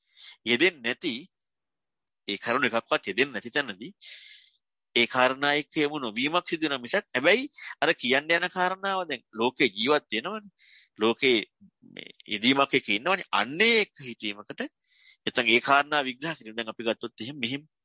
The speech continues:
ආනන්ද ස්වාමීන් වහන්සේ මිගසාලා සූත්‍රයේදී ආනන්ද ස්වාමීන් වහන්සේට උත්තර දෙන්න පුළුවන් වුණාද විස්තරේ?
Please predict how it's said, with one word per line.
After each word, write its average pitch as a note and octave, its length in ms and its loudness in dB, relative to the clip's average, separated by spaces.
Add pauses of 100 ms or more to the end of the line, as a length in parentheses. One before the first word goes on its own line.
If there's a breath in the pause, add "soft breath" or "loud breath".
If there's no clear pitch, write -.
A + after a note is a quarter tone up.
(500 loud breath)
ආනන්ද A2+ 280 2
ස්වාමීන් A#2+ 380 -2
වහන්සේ A#2+ 360 -4
මිගසාලා G#2+ 500 0 (360)
සූත්‍රයේදී G2 640 -6 (1080 loud breath)
ආනන්ද B2 300 4
ස්වාමීන් C3 360 -2
වහන්සේට C3 540 -2
උත්තර C#3 260 -4
දෙන්න C#3+ 220 -2
පුළුවන් D#3 260 0
වුණාද D#3+ 260 -12
විස්තරේ? E3+ 400 -6